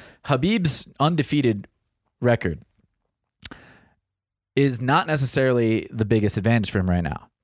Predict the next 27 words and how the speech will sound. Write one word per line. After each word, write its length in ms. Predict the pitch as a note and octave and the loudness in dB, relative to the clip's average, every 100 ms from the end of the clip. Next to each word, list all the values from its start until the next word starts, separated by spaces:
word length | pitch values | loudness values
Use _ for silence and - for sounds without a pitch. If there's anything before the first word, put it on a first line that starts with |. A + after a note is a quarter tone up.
| - | -6
because 440 | C#3 D3+ C3+ A#2 - - - _ _ - | -2 0 0 -2 -8 -20 -20 _ _ -6
Conor's 520 | D3+ F3+ G3 D#3 - _ - | -2 0 0 -2 -4 _ -8
faced 380 | - B2+ B2 | 0 0 0
defeat. 380 | A2+ - C3 F#2+ _ | -2 -2 -2 -2 _
He's 320 | - C#3+ - | -2 -2 -2
faced 360 | - D#3 F3 | 0 0 0
the 80 | D3+ | 0
best 240 | B2 A#2+ - | 0 0 0
of 40 | |
the 40 | A2 | 0
best. 280 | A#2 G2+ B2+ | 0 0 -2
And 120 | A#2+ | -2
if 160 | A#2+ | 0
you 60 | D3+ | 0
look 200 | E3 G#3+ | -2 -2
at 60 | F3 | -4
Khabib's 400 | A#2 C3 C3+ A2 | 0 0 0 0
record, 300 | A2+ - F#2+ | 0 0 -2
he's 260 | G2 F3 | -2 -2
actually 400 | D#3 D3 - D3+ | 0 -2 -2 -2
fought 440 | A#2+ - A#2+ C#3 - _ - - - _ _ _ | -4 -2 0 0 -4 _ -20 -20 -20 _ _ _
some, 680 | - - F#3 G3+ A3+ A#3 A3 - - | -8 -4 0 0 0 -2 -4 -6 -6
some 480 | - F3+ G#3 A#3 F#3+ | -2 0 0 0 0
grade 240 | E3 D#3+ | 0 2
A 100 | C#3+ | 0
talent, 400 | C3+ A#2 G#2 B2+ _ _ _ _ _ _ _ _ _ _ _ _ - | 0 -2 0 -2 _ _ _ _ _ _ _ _ _ _ _ _ -2
um, 640 | C3+ B2 A#2+ A#2 A2+ A2+ | 0 2 2 2 0 -4